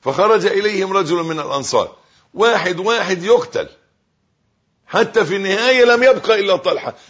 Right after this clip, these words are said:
فخرج إليهم طلحة فقاتل قتال الأحد عشر ووجه رجل سهما إلى وجه رسول الله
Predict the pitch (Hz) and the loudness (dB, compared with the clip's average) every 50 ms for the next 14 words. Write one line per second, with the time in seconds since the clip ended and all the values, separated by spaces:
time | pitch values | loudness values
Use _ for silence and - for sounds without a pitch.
0 | _ - - 170 165 208 262 262 262 226 175 214 - 202 214 220 220 190 156 180 | _ 0 0 2 4 6 6 6 6 6 4 2 0 0 2 2 2 0 0 -4
1 | 165 - 170 143 127 - - - _ _ _ _ _ _ _ _ _ _ _ _ | -6 0 0 0 0 -2 -10 -18 _ _ _ _ _ _ _ _ _ _ _ _
2 | _ _ _ _ _ _ _ _ _ _ _ _ _ _ _ _ _ _ _ _ | _ _ _ _ _ _ _ _ _ _ _ _ _ _ _ _ _ _ _ _
3 | _ _ _ _ _ _ _ _ _ _ _ _ _ _ _ _ _ _ _ _ | _ _ _ _ _ _ _ _ _ _ _ _ _ _ _ _ _ _ _ _
4 | _ _ _ _ - 170 170 - - 262 285 294 254 - 247 226 226 208 - 202 | _ _ _ _ 2 2 2 2 2 2 4 4 4 4 2 2 2 -2 -4 -6
5 | 214 - 233 247 240 226 220 226 - - - 180 175 151 147 143 - - - - | -2 0 2 2 2 0 0 -2 -2 -4 -4 -4 -4 -2 -4 -4 -6 -8 -14 -20
6 | _ _ _ _ _ _ _ _ _ _ _ _ _ _ _ _ _ _ _ _ | _ _ _ _ _ _ _ _ _ _ _ _ _ _ _ _ _ _ _ _
7 | - 110 135 175 208 170 143 175 175 175 180 190 220 208 175 202 202 196 190 160 | -6 0 2 2 2 2 2 0 2 4 4 4 4 2 0 0 -2 -2 -2 -2
8 | - 196 214 202 170 185 180 170 165 147 160 180 180 180 180 202 240 233 196 151 | 0 0 0 0 0 -4 -4 -6 -6 -6 -8 -2 2 4 4 6 4 2 2 0
9 | 175 196 185 175 - - 185 175 156 139 131 117 110 - | -2 -2 -2 -2 -2 -2 -4 -4 -4 -4 -4 -6 -6 -8